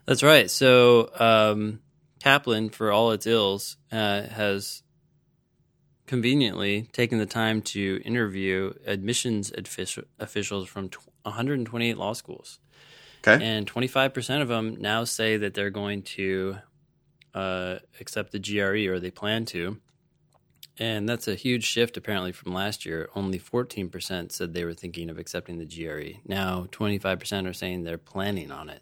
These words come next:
Speaker 1: So, um, it seems like the tide is shifting. Uh, so there's still forty-five percent who say that they will not accept the G R E, but I feel like it's just a matter of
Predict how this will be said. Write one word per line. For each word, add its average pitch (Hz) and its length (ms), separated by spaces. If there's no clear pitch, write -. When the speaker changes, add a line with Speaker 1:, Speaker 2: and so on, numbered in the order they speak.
Speaker 1:
So, 92 400
um, 101 600
it - 160
seems 120 360
like 101 220
the 98 100
tide 104 420
is 90 120
shifting. 101 600
Uh, 87 640
so 101 440
there's 117 160
still 151 280
forty-five 123 480
percent 110 380
who 110 80
say 98 240
that 90 180
they 87 140
will 90 240
not 117 200
accept 131 320
the 127 80
G 120 220
R 117 140
E, 143 240
but 92 540
I 92 100
feel 101 220
like 90 260
it's - 180
just - 160
a 95 40
matter 85 440
of 80 300